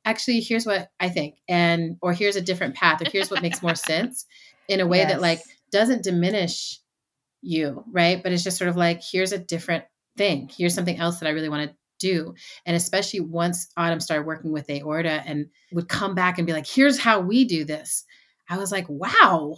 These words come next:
Speaker 1: So wait, <laughs> you guys talk explicitly about the impact of celebrity inside of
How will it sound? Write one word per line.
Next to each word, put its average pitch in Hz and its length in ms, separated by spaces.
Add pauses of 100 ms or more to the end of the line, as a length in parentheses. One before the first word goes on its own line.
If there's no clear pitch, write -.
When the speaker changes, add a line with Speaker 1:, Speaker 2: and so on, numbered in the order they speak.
(140)
Speaker 1:
So - 200
wait, 202 380
<laughs> - 540
you 208 80
guys 247 200
talk 226 260
explicitly 185 720
about 208 220
the 160 100
impact 185 400
of 180 80
celebrity 175 460
inside 202 320
of 202 160